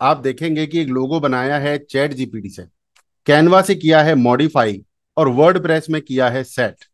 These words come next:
पूरा वीडियो देखिएगा, आपको सीखने के लिए इस वीडियो में बहुत कुछ मिलने वाला है। और चैनल पर पहली बार आए हैं तो चैनल को लाइक कर दीजिएगा और सब्सक्राइब कर दीजिएगा और बेल बटन पर क्लिक कर दीजिएगा।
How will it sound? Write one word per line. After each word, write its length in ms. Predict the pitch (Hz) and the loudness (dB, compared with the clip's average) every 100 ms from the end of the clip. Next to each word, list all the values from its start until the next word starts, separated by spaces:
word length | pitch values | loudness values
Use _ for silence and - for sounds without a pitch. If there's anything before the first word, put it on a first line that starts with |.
| _ _ _ _ - | _ _ _ _ -2
पूरा 180 | 156 | 2
वीडियो 260 | 196 185 180 | 2 2 0
देखिएगा, 360 | 156 151 147 160 160 _ _ _ | 0 -2 0 0 -2 _ _ _
आपको 280 | 127 135 - | -4 -4 -6
सीखने 440 | 160 - 160 170 170 | -12 -6 -4 0 0
के 80 | |
लिए 100 | 175 | 0
इस 100 | 170 | -2
वीडियो 240 | 135 139 151 | -2 0 0
में 140 | 151 | 0
बहुत 220 | 117 123 | -2 -4
कुछ 200 | 123 - | -4 -8
मिलने 200 | 120 110 | -6 -2
वाला 240 | 107 107 110 | -2 -2 0
है। 200 | 120 127 _ _ - | -2 -2 _ _ -6
और 100 | 123 | -2
चैनल 240 | 143 147 | 0 2
पर 160 | 147 143 | 0 0
पहली 260 | 143 143 | 0 0
बार 180 | 147 143 | 2 4
आए 140 | 139 139 | 2 -2
हैं 120 | 139 | -6
तो 80 | 139 | -8
चैनल 280 | 135 127 | -6 -6
को 140 | 123 127 | -2 -2
लाइक 380 | 113 117 139 143 | 0 0 0 -2
कर 160 | 135 | -6
दीजिएगा 380 | 131 135 139 151 156 _ _ | -6 -4 0 2 0 _ _
और 80 | 120 | -10
सब्सक्राइब 560 | - 127 - 147 147 147 | -6 -6 -4 -2 -2 -2
कर 100 | 139 | -6
दीजिएगा 400 | 139 135 143 151 | -4 -2 0 0
और 240 | - 127 107 | 0 -2 0
बेल 260 | 107 147 | 2 2
बटन 240 | 135 131 131 | 0 -4 -6
पर 80 | |
क्लिक 300 | 143 139 127 | -8 -6 -6
कर 120 | - 104 | -6 -8
दीजिएगा। 440 | 110 104 104 107 | -6 -6 -4 -6